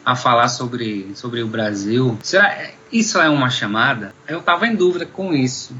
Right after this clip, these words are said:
Mas enfim, eu, eu, eu tinha, é, começado a, a ler um diário um, tipo um pão diário, né, com assuntos, de cada dia outro assunto, trezentos e sessenta e sessenta e cinco dias do ano,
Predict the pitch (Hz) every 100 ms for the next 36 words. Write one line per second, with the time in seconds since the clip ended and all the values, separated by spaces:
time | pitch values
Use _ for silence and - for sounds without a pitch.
0 | - 165 190 185 - 170 147 139 139 147
1 | - - 131 131 - 147 147 139 123 101
2 | 101 _ - 110 104 101 98 - 131 120
3 | - 131 156 147 123 123 123 - - -
4 | _ - 127 120 123 120 110 107 104 123
5 | 139 120 104 104 - - - 131 120 113
6 | 127 127 127 113 - 131 120 117 117 135
7 | 135 110 107 _ 120 127 165 165 - 135
8 | 127 127 - 160 175 165 123 117 - -
9 | - 120 - 143 147 139 139 135 131 123
10 | 123 - 127 131 127 101 - - 127 127
11 | 123 123 127 - 120 - 123 123 - -
12 | 110 - - 123 117 - 123 123 113 101
13 | 107 127 131 131 117 110 110 113 131 143
14 | 156